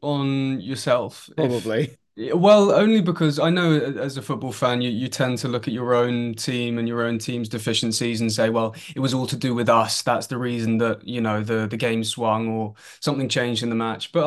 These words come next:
Speaker 1: I, I think Panathinaikos sort of forced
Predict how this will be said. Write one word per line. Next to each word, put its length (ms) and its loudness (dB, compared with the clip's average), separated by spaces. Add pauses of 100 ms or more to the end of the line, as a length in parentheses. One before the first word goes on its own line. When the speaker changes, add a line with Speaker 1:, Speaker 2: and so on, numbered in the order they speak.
(140)
Speaker 1:
I, 60 0
I 20 -4
think 220 -2
Panathinaikos 1200 -4
sort 280 -2
of 300 -2 (360)
forced 580 0